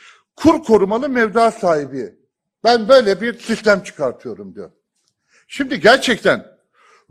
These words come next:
doları olanların kefilini milleti yapıyor. Yani milyarderlerin,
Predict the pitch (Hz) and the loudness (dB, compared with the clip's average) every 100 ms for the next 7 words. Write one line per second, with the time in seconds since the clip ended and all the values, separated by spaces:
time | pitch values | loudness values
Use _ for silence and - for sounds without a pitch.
0 | 123 180 208 254 294 220 190 170 170 180 | 2 6 8 8 8 6 4 2 -2 -4
1 | 247 214 _ _ 202 202 190 196 233 220 | -6 -12 _ _ -6 -6 -8 -10 -8 -8
2 | 190 180 185 214 196 117 _ _ _ _ | -4 -4 -4 -4 -6 -8 _ _ _ _
3 | _ 123 123 110 107 - _ _ _ _ | _ -10 -10 -14 -14 -18 _ _ _ _
4 | _ 247 277 208 135 - _ _ _ _ | _ 2 2 0 -6 -12 _ _ _ _
5 | _ _ _ 170 269 294 240 185 156 165 | _ _ _ -4 -2 2 4 4 2 0
6 | 139 147 147 208 - | 0 -4 -6 -10 -16